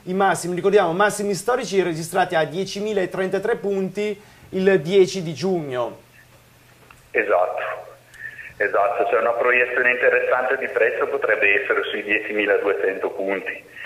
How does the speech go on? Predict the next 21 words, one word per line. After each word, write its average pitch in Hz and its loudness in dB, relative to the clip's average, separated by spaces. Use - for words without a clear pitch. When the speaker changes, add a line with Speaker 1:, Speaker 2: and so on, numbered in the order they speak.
Speaker 2:
e - -4
quindi 110 0
appunto 120 2
andrebbe 107 4
valutato 113 4
l'eventuale 117 4
test 110 2
di 107 -2
questo 104 0
supporto 104 0
in 104 -2
novemilasettecentottanta 107 0
come, 92 2
come 101 2
opportunità 95 0
per 95 2
rientrare, 85 0
per 101 0
rientrare 101 2
in 101 2
posizione. 90 -2